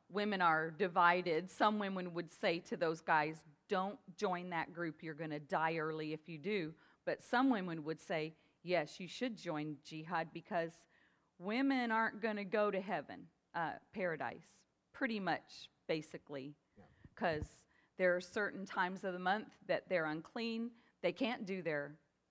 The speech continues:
Speaker 1: bowing down, their praying. So already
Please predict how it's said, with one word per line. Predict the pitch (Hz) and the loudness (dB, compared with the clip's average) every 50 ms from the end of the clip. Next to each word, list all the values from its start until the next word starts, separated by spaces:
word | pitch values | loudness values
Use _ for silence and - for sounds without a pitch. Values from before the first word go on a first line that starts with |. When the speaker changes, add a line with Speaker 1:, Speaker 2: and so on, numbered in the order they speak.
| _ _ _ _ _ - 156 147 | _ _ _ _ _ -20 -6 2
Speaker 1:
bowing | - 175 165 160 160 160 160 165 | 6 8 8 8 6 4 0 0
down, | 165 175 165 160 156 151 151 156 156 | 2 4 4 6 4 2 0 0 -2
their | 156 156 147 147 143 143 151 151 - _ _ _ _ _ _ _ _ _ | -2 0 0 0 -2 -4 -6 -10 -14 _ _ _ _ _ _ _ _ _
praying. | - - - 214 196 185 185 180 170 170 180 185 - - - | -8 -2 0 2 2 2 0 -2 -2 -4 -6 -8 -12 -14 -16
So | - - 240 196 175 - - | -4 4 6 6 6 6 6
already | - 214 220 233 226 214 208 208 214 190 180 170 165 170 180 | 6 6 6 6 4 4 4 4 4 2 -2 -2 -4 -6 -8